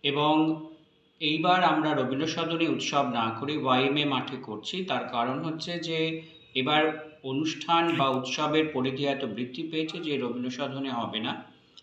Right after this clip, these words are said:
আমরা তাই ওয়াইএমএ মাঠে এবার করছি। যেমন প্রত্যেকবার আমাদের চোদ্দ পনেরোটা করে স্টল থাকে, এবার সেখানে পঞ্চাশটা স্টল হচ্ছে,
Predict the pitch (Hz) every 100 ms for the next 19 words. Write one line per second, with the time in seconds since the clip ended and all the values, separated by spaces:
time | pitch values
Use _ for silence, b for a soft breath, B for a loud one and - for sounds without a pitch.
0 | _ 127 117 120 120 117 107 117 127 135
1 | 143 127 117 - 117 107 110 - 98 92
2 | - - - - _ B B B B B
3 | B B _ _ _ 131 151 180 196 196
4 | 147 - 180 180 185 185 170 160 160 170
5 | 170 - - - 147 135 165 165 165 165
6 | 160 160 151 - 147 123 120 147 127 170
7 | 143 139 156 160 156 160 160 147 151 156
8 | 175 175 160 151 - 113 101 98 - -